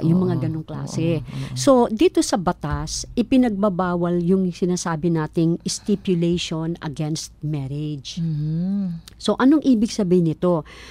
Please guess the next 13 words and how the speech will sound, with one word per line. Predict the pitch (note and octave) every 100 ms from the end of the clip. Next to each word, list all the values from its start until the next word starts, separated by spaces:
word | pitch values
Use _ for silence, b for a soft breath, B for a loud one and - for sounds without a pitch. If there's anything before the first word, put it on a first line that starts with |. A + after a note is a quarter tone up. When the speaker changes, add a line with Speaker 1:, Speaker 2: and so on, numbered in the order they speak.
| B B
Speaker 1:
Ang | G3+ -
ibig | C#4 D4+ -
sabihin | B3+ B3 A3+
lang | G#3+
nito | F#3+ F3+ G3 D#3+
ay | D#3 D#3+ D#3 B
bawal | B D3+ G#3 C4+ C#4 A3 G3+ G3+
na | F#3+
i-require | - F3 F3+ - C4+ B3 G3+ F#3+ G#3+ A#3 - b b b b
na | G3 A3 A3 G#3+ G#3 - b b - -
pagka | A3 -
ikaw | - A3+ B3 B3+
ay | - A3 G#3+ G#3